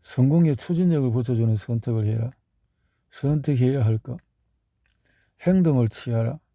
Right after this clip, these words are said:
행동을 취하고 성공자의 모습을 보여라. 꿈을 이루기 위해서 빠르게 움직여라.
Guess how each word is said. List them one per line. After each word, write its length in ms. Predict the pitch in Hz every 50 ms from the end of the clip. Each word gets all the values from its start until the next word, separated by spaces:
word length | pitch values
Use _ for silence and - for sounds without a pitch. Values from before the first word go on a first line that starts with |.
| _ _ _ _ _ _ _ _ -
행동을 380 | 156 170 175 165 147 139 131 117
취하고 280 | - 135 127 123 120
성공자의 520 | 113 - 123 123 139 156 156 143 135 123 120
모습을 340 | 123 147 147 120 139 120
보여라. 380 | 107 107 107 110 110 110 113 127 _ _ _ _ _ _ _ _ _ _ _ _ _ _ _ _ _ _ _ _ _ _ _ _ _
꿈을 280 | - 160 156 156 151
이루기 240 | 147 139 139 131 127
위해서 260 | 127 123 117 104 123
빠르게 360 | 113 - 147 127 131 147 147 135
움직여라. 440 | 120 110 107 113 113 113 107 117